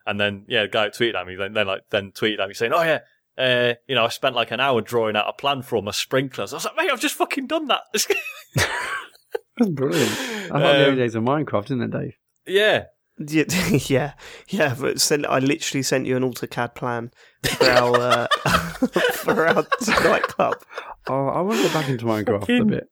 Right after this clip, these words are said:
Speaker 1: fucking chasers. Um,
Speaker 2: Yeah.
Speaker 3: Did you ever come onto our server in the end, Sean?
Speaker 1: Uh, I think I did. I never saw chasers though.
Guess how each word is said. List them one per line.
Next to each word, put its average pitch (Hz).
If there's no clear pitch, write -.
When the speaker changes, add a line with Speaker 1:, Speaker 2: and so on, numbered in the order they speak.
Speaker 1:
fucking -
chasers. 170
Um, 147
Speaker 2:
Yeah. 175
Speaker 3:
Did 220
you 403
ever 427
come 381
onto 277
our 117
server 104
in 107
the 104
end, 107
Sean? -
Speaker 1:
Uh, 143
I 131
think 156
I 127
did. 131
I 110
never 123
saw 117
chasers 117
though. 90